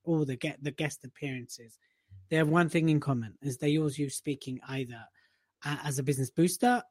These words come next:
as a authority piece, as a positioning piece, or, or to get paid, right? Uh, and there's no particular order to that.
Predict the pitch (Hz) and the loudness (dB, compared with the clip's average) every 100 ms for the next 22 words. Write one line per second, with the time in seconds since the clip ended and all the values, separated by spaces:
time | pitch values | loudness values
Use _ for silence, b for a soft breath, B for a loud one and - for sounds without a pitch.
0 | 139 131 131 127 - 151 - 180 185 202 | -6 -4 -4 -6 -8 -14 -4 4 6 6
1 | 202 214 208 214 214 202 143 120 127 - | 4 -2 0 0 2 0 -6 -10 -6 -2
2 | 131 196 196 202 196 - 208 202 - _ | 4 4 4 2 2 4 4 4 -2 _
3 | _ _ _ - 156 - 254 302 320 311 | _ _ _ -14 -6 4 6 6 4 6
4 | 285 135 _ _ 165 175 190 _ _ - | 4 4 _ _ 4 4 4 _ _ 0
5 | 185 190 185 196 196 226 220 214 220 196 | 4 4 4 4 4 4 2 0 0 0
6 | - 202 196 170 - 123 117 | 6 10 10 8 -2 -12 -14